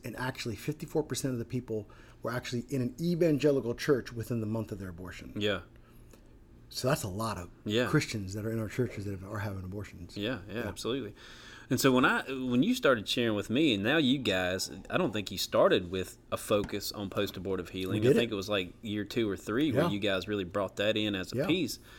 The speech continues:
Speaker 2: But you started finding, at least you shared with me, and Justin had shared with me, some people who are coming to the prayer walks, and they're getting, they're getting set free
Speaker 1: Yeah.
Speaker 2: from the guilt and the shame
Speaker 1: Yeah.
Speaker 2: of their past abortions. Even some
Speaker 1: Yeah.
Speaker 2: haven't had an abortion at that very abortion
Speaker 1: Yep.
Speaker 2: clinic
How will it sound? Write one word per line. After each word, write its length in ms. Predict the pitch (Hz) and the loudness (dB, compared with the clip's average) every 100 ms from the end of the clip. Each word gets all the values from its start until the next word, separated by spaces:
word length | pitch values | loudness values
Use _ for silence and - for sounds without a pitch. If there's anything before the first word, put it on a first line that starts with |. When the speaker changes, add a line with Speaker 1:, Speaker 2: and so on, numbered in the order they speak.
| - - - - | -20 -20 -8 -2
Speaker 2:
But 180 | 117 113 | 0 0
you 60 | |
started 400 | - 131 117 98 | 2 6 6 2
finding, 560 | - 120 123 120 107 101 | 0 2 4 4 2 2
at 100 | 95 | 2
least 300 | 123 - - | 2 0 -4
you 200 | 107 101 | -6 -4
shared 340 | - 117 110 98 | 0 4 4 2
with 140 | 95 | -2
me, 120 | 113 | 0
and 80 | 113 | 2
Justin 300 | 104 135 104 | 2 2 -2
had 100 | 85 | -2
shared 200 | - 95 | -2 -4
with 120 | 90 | -4
me, 120 | 101 | -6
some 180 | 98 95 | -4 -6
people 280 | 101 110 101 | -4 -4 -4
who 100 | 104 | -4
are 80 | 98 | -4
coming 280 | 120 107 98 | -4 -4 -4
to 40 | |
the 80 | 95 | -6
prayer 240 | - 104 | -4 -2
walks, 240 | 98 85 - | -2 -4 -4
and 100 | 95 | -4
they're 80 | |
getting, 500 | 160 123 104 95 90 - - - | -4 -6 -6 -8 -10 -12 -18 -2
they're 100 | 123 | 2
getting 300 | 147 156 110 | 4 2 2
set 340 | - - 110 - | 2 4 4 0
free 480 | - 147 220 113 | 0 2 4 2
Speaker 1:
Yeah. 220 | 104 156 185 - | 2 2 0 -4
Speaker 2:
from 200 | - 107 | 0 0
the 80 | 90 | 2
guilt 340 | 90 156 160 | 4 4 4
and 80 | 104 | -2
the 60 | |
shame 300 | 95 135 127 | 0 2 4
Speaker 1:
Yeah. 60 | 131 | 4
Speaker 2:
of 60 | 165 | 2
their 80 | |
past 480 | 90 - - 214 - | -2 0 0 0 -4
abortions. 600 | 92 92 87 - 101 127 - - - - - | -4 -4 -4 -4 -8 -10 -14 -20 -20 -20 2
Even 220 | 131 123 98 | 6 6 6
some 560 | - 135 269 147 104 - - | 6 6 6 4 0 -4 0
Speaker 1:
Yeah. 160 | 135 | 2
Speaker 2:
haven't 240 | 139 123 113 | 4 2 2
had 160 | 123 | 2
an 100 | 120 | 2
abortion 440 | 104 104 120 110 95 | 2 0 0 0 -4
at 100 | - | -4
that 260 | 131 - | -4 -6
very 360 | 113 98 139 117 | -4 4 6 6
abortion 600 | 98 98 165 269 - 104 | 2 2 4 2 2 -2
Speaker 1:
Yep. 140 | 113 | 0
Speaker 2:
clinic 400 | 165 82 80 - | 0 -2 -8 -12